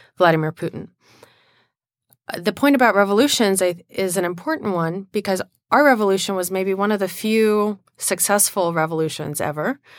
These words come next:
Uh, it wasn't, it didn't lead to massive, massive bloodletting and social chaos.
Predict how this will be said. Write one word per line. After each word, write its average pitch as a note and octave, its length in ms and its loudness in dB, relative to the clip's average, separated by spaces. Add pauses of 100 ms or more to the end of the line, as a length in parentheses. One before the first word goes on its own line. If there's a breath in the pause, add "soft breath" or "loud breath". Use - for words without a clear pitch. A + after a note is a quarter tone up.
(380 loud breath)
Uh, E3+ 300 -4
it F3+ 120 -6
wasn't, F#3+ 480 4
it E3+ 120 -4
didn't G#3+ 260 2
lead F#3 260 0
to E3+ 360 2
massive, F3+ 580 0
massive E3+ 480 -2
bloodletting D#3+ 640 0
and D3+ 260 -4
social D#3+ 340 -4
chaos. D#3+ 540 -6